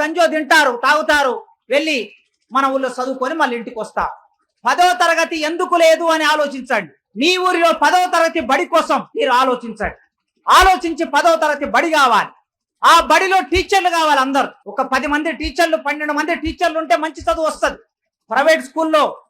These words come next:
చదివించాలంటే డబ్బులు కావాలి, ఫీజులు కట్టాలి, నెలకి నాలుగు వేలు, ఐదు వేలు ఫీజులు కట్టాలి. ఎక్కడి నుంచి వస్తాయి? మీరు కూలి చేయాలి. మీరు కూలి చేసిన డబ్బులు తీసుకొని ఫీజు కడుతున్నారు. అదే గవర్నమెంట్ స్కూల్లో మంచి టీచర్లు ఉండి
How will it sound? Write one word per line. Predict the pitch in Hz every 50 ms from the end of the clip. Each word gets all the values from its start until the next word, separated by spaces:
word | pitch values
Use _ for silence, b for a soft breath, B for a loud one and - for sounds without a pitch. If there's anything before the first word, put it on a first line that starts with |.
| _ _ _ _
చదివించాలంటే | - - 262 262 302 285 269 269 269 254 247 247 254 269 220
డబ్బులు | 208 208 202 208 262 240
కావాలి, | 208 190 175 160 147 131 - - - _ _ _ _ _ _ _ _ _ _ -
ఫీజులు | 302 349 294 302 330 302
కట్టాలి, | 285 285 277 - 262 226 175 - - _ _ _ _ _ _ _ -
నెలకి | 202 262 302 320 302 311 285
నాలుగు | 277 285 311 320 320 311
వేలు, | 311 311 320
ఐదు | 311 302 311 320 339
వేలు | 330 330 320 311
ఫీజులు | - 330 359 320 349 339
కట్టాలి. | 311 311 294 302 302 277 214 - - - _ _ _ _ _ - 214
ఎక్కడి | 226 285 311
నుంచి | 330 339 - 339
వస్తాయి? | 320 302 - 349 339
మీరు | 330 330 302
కూలి | - - 320 359 349 349 311 302
చేయాలి. | 294 269 247 208 165 - - _ _ _ _ _ _ _ _ _ 202
మీరు | 285 330 330
కూలి | 311 320 285 330 370 370 349
చేసిన | 339 320 247 339 330
డబ్బులు | 285 311 311 311 349 320
తీసుకొని | 311 - - 339 320 302
ఫీజు | - 349 359 302
కడుతున్నారు. | 330 320 277 - 302 277 247 220 175 - - _ _ _ _ _ - 202
అదే | 240 339 349 339 247 294
గవర్నమెంట్ | 311 330 339 349 339 285 -
స్కూల్లో | - 330 330 330 311
మంచి | 294 294 285 285 339
టీచర్లు | - - 330 - - 330 320 320 330
ఉండి | 320 311 294 220 151